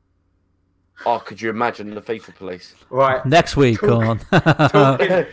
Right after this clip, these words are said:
Speaker 2: talking about needing a fifa police, that goes on to our award.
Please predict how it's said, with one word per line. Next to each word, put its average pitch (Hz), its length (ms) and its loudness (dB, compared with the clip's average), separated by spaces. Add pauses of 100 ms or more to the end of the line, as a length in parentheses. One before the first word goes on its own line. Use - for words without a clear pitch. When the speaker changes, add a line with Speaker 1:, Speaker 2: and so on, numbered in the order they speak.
(140)
Speaker 2:
talking 202 460 -2
about 156 560 -4
needing 147 320 -6
a 135 40 -10
fifa 143 400 -12
police, 135 480 -8 (480)
that 156 220 -2
goes 156 240 -2
on 139 160 -4
to 127 120 -10
our 120 240 -4
award. 113 500 -8